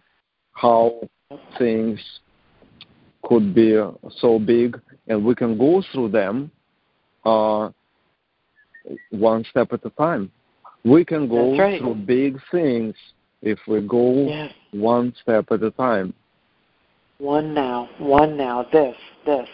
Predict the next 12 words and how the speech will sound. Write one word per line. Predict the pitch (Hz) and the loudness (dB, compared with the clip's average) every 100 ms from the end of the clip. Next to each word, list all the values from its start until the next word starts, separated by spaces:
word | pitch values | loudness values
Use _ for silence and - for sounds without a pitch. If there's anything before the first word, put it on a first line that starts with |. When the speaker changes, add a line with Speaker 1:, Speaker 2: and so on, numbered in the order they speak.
| - - | -20 -6
Speaker 2:
this | 147 127 | -6 0
Speaker 1:
Yeah. | |
Speaker 2:
here | 151 151 | 0 0
now, | 143 127 131 - | -2 -10 -12 -8
this | 160 143 - | -4 -4 -4
here | 143 | -2
Speaker 1:
Yeah. | 135 123 | 2 0
Speaker 2:
now, | 131 - - | 0 -14 -8
this | 151 135 | -6 -4
here | 131 | 0
Speaker 1:
Yeah. | 123 | -2
Speaker 2:
now. | 143 147 | -2 -10